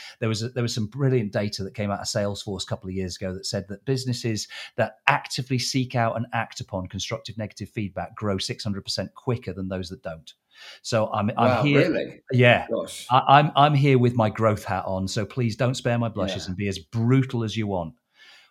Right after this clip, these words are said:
Speaker 1: What could we have done? Should we have done to make this a different outcome? I'm not saying it's ever gonna be a different outcome, but I really want to learn from this. If I can get anything from our investment time, I want to get a lesson.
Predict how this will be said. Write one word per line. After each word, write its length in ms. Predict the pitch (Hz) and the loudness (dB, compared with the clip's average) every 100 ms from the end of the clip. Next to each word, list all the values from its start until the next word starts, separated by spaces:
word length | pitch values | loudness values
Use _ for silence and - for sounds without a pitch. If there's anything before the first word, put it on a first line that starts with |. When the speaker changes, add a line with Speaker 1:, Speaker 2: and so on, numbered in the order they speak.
| _ | _
Speaker 1:
What 420 | 98 117 127 127 | -2 4 4 4
could 160 | - 123 | -2 0
we 140 | 120 | 2
have 160 | 117 107 | 0 2
done? 240 | 110 107 | 2 2
Should 260 | 104 - 107 | 0 -2 -2
we 100 | 113 | -2
have 120 | 104 | -4
done 400 | 107 101 101 98 - - | 0 2 2 0 -6 -10
to 100 | - | -2
make 340 | 104 104 110 - | 2 2 0 -4
this 260 | 101 - 110 | -6 -6 -10
a 40 | |
different 360 | 101 95 98 87 | -10 -10 -10 -12
outcome? 360 | 87 - 85 | -12 -10 -10
I'm 140 | 90 104 | -4 0
not 160 | 131 | 0
saying 240 | - 131 127 | 2 2 2
it's 160 | 120 | 0
ever 160 | 123 117 | -4 -2
gonna 240 | 123 131 | 0 0
be 120 | 107 92 | 0 -4
a 60 | |
different 280 | 95 - 87 | -8 -12 -12
outcome, 380 | 90 - 95 92 | -12 -8 -8 -6
but 100 | - | -8
I 40 | 95 | -8
really 320 | 95 107 101 | -6 -4 -2
want 200 | 98 95 | -4 -6
to 80 | 101 | -8
learn 300 | 95 101 95 | -6 -6 -6
from 200 | - 80 | -8 -18
this. 240 | 80 - - - | -14 -12 -12 -8
If 140 | 120 | -2
I 40 | 113 | 0
can 140 | 110 | 0
get 160 | 120 117 | -2 2
anything 460 | 127 135 123 95 | 4 4 2 -4
from 140 | 92 98 | -6 -4
our 120 | 98 | -4
investment 440 | 95 98 - 90 | -4 -8 -10 -12
time, 220 | - 90 85 | -8 -6 -6
I 40 | 92 | -8
want 240 | 95 98 | -8 -10
to 80 | 90 | -14
get 120 | 87 | -16
a 40 | 87 | -14
lesson. 320 | 80 - 76 | -14 -16 -18